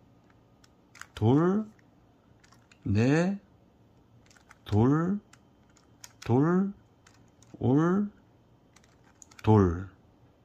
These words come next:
다 해줬습니다, 공식을. 자, 보겠습니다. 맞았죠?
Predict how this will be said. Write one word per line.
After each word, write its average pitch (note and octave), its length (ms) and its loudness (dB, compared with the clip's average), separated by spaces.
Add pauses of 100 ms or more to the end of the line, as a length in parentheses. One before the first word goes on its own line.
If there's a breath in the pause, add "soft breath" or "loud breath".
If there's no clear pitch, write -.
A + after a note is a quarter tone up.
(760)
다 G2+ 180 0
해줬습니다, G2+ 460 -6
공식을. G2+ 320 -12 (440)
자, F#2+ 240 -6
보겠습니다. A2 600 -2 (1040 soft breath)
맞았죠? D3 760 -2